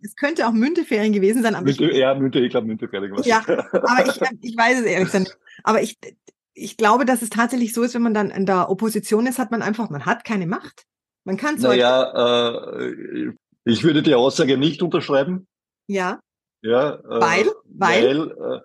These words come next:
Speaker 2: weil es Opposition braucht.
Speaker 1: Mhm.
Speaker 2: Ja, also wie sa-, das ist, wir sagen, es braucht ja das kritische Gegenüber, immer.
Speaker 1: Mhm.
Speaker 2: Ja, und das ist ja ganz eine wesentliche Funktion. Also Macht hat ja, also wir sagen, natürlich geht es darum, Macht zu haben,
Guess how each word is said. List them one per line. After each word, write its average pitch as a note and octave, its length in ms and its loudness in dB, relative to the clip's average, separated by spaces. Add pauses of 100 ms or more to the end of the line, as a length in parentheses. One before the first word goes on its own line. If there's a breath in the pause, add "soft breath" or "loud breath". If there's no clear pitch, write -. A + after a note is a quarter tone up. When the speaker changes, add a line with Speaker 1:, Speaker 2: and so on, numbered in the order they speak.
(180 soft breath)
Speaker 2:
weil A#2+ 220 2
es C#3+ 120 0
Opposition D3 600 -2
braucht. - 400 0 (340)
Speaker 1:
Mhm. G3+ 380 0
Speaker 2:
Ja, C3+ 240 2
also B2 260 0
wie B2+ 100 0
sa-, B2+ 140 -2
das A#2+ 180 -6
ist, B2+ 220 -2
wir A2+ 320 -6
sagen, C3+ 160 0
es B2 160 0
braucht B2+ 500 4
ja C#3 160 4
das - 280 -2
kritische B2 720 -2
Gegenüber, G#2+ 720 -4
immer. C#3+ 480 4 (340)
Speaker 1:
Mhm. D3+ 260 -4 (140)
Speaker 2:
Ja, B2+ 300 2
und A2 200 -4
das B2 140 2
ist B2+ 140 4
ja C#3 80 6
ganz B2+ 260 4
eine A#2+ 80 2
wesentliche B2+ 480 2
Funktion. C3 720 0 (340 loud breath)
Also B2+ 220 -2
Macht A#2 480 0
hat B2+ 220 0
ja, B2+ 260 2 (300)
also B2+ 120 -6
wir C3 80 -2
sagen, C3 240 0
natürlich C#3 380 -2
geht D3 140 0
es C3+ 100 -2
darum, C3+ 200 -2
Macht - 300 -4
zu C3 140 0
haben, G#2 380 -2